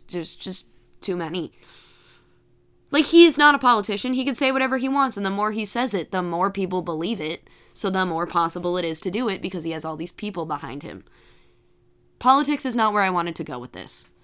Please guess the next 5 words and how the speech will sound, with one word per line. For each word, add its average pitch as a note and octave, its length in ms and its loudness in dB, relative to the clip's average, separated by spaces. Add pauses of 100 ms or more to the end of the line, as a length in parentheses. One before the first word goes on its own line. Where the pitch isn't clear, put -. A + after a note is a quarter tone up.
(340)
But G#3 100 4
we D4 140 6
impeached C#4+ 380 2
Trump, D#3 260 -2 (840)
basically. C3+ 520 -4